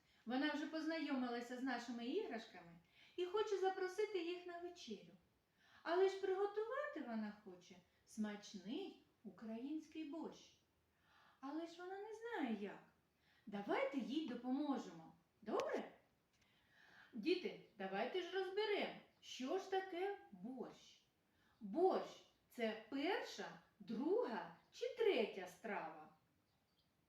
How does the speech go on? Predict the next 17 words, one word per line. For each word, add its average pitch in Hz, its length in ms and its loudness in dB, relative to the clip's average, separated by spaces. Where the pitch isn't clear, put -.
Подумайте. 277 720 0
Так, 214 500 0
борщ — 214 560 -2
це 254 260 -2
перша 208 500 0
страва, 165 580 -10
не 208 180 -2
друга 269 600 -2
і 202 160 -2
не 196 200 -2
третя. 185 520 -8
Борщ 320 440 8
випікають, 320 1080 2
варять 269 840 2
чи 440 260 2
тушкують? 220 760 0
Так, 208 520 0